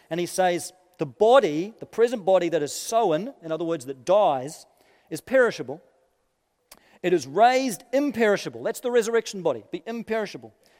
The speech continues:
It is sown in dishonor. It is raised in glory. It is sown in weakness.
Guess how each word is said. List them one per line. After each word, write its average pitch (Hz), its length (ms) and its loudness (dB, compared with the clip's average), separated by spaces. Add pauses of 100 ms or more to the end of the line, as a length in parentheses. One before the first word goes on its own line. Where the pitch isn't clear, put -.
(240)
It 190 100 6
is 175 160 4
sown 214 380 4
in 147 180 -4
dishonor. 220 600 2 (200)
It 156 80 2
is 147 140 -2
raised 202 500 2
in 185 180 -6
glory. 143 520 -2 (240)
It 170 100 -2
is 165 140 -2
sown 220 460 2
in 147 280 -10
weakness. 185 760 -4